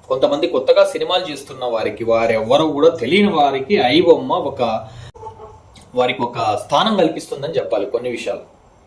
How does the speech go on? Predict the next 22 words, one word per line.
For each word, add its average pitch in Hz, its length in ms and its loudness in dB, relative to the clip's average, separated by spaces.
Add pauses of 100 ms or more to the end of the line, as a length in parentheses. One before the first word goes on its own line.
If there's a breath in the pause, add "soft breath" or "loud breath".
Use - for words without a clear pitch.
(460 loud breath)
కొన్ని 185 180 -2
కొత్త 165 320 -8
హీరోలు, 139 280 -4
కొత్త 139 260 -2
ఆర్టిస్టులు, - 520 -2
కొత్త 147 180 0
డైరెక్టర్లు 123 460 4
ఎంతోమంది 147 400 2
కొత్తగా 123 800 2
వచ్చి 113 220 -8
సినిమాలు 120 380 -6
చేస్తూ 101 240 -10
ఉంటారు. - 260 -12 (760)
వారికి 143 280 2
థియేటర్లు 160 360 0
దొరకవు. 120 440 2 (680)
ఎక్కడో 131 340 -2
పది 117 200 -8
థియేటర్లో, 117 380 0
ఇరవై 104 160 4
థియేటర్లో 101 580 0 (800)
దొరుకుతాయి. 101 380 -6